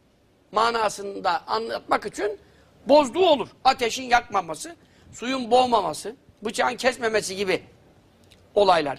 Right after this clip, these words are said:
gelişir. Bunu Rabbim göstermelik yapar böyle. Yani yaratan benim buyurduğu, buyurmak için. Burada şimdi kul Habibim söyle ki, "Huvel kadir." Allah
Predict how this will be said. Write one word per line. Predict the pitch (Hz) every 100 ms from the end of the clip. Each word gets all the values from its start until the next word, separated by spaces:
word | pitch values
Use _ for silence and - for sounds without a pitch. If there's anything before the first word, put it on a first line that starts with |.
| -
gelişir. | 160 156 - 403 - _ _ - - -
Bunu | 294
Rabbim | 254 208 330 302
göstermelik | 233 208 214 208 240 -
yapar | 262 247 233
böyle. | 170 131 -
Yani | 180 170 147
yaratan | 175 190 208 202
benim | 196 190 165 - -
buyurduğu, | 170 170 160 160 - - - -
buyurmak | 185 175 156
için. | - - _ _ _ _ - - - -
Burada | 339 370 294
şimdi | 302 311 311 - - - - - - _ _ - - - - -
kul | 320 294
Habibim | 254 285 302 269
söyle | 247 240 202
ki, | - - _ _ _ - _ - - _ _ -
"Huvel | 185 170 - - _ - _ _ _ _
kadir." | 233 247 202 147 - _ -
Allah | 190 247